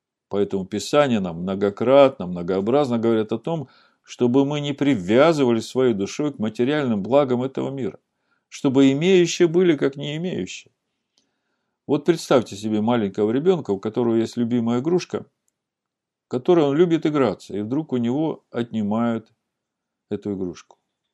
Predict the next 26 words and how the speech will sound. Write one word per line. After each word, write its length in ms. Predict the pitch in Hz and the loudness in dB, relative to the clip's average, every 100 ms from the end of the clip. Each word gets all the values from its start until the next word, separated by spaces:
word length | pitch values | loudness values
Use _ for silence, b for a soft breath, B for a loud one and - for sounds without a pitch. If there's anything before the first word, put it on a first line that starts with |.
| _ _ _ _ - | _ _ _ _ -6
Как 240 | 160 - | -6 -2
он 120 | 113 | -4
себя 300 | 104 101 101 | -4 -4 -4
будет 300 | 95 90 85 | -2 -6 -8
вести? 400 | 98 104 - - _ _ _ _ _ _ _ _ _ _ _ _ _ _ _ _ _ _ _ _ _ - | -12 -12 -16 -20 _ _ _ _ _ _ _ _ _ _ _ _ _ _ _ _ _ _ _ _ _ -8
Он 160 | 180 | -4
будет 240 | 226 214 - | 0 -2 2
плакать, 460 | 127 165 170 - | 2 2 0 -4
просить 340 | - 117 139 131 | -4 -6 -4 -6
эту 220 | 117 120 | -2 -2
игрушку 360 | 113 117 - 127 | -2 -4 -2 -2
обратно, 560 | 131 160 135 - - _ _ _ _ - | 0 0 0 -2 -14 _ _ _ _ -6
и 100 | 113 | -2
не 120 | 123 | -2
может 280 | 160 160 - | -2 -4 -12
успокоиться, 640 | - 123 - 185 143 - | -4 -4 2 2 2 -2
пока 280 | - 139 139 | -8 -8 -6
не 120 | 156 | -6
получит 480 | 147 120 135 160 120 | -4 -2 -2 -4 -8
что-то 420 | - 127 143 156 | -6 -4 -4 -6
взамен. 440 | 156 175 175 110 - _ _ _ _ _ _ _ _ _ _ _ _ | -6 -6 -6 -10 -14 _ _ _ _ _ _ _ _ _ _ _ _
Посмотрите 600 | - 123 143 170 175 104 87 | -14 -12 -12 -6 -6 -6 -14
сейчас 400 | 95 - 85 - | -16 -14 -16 -14
в 60 | |
свою 260 | 92 92 101 | -12 -8 -8
душу. 320 | 95 - | -10 -12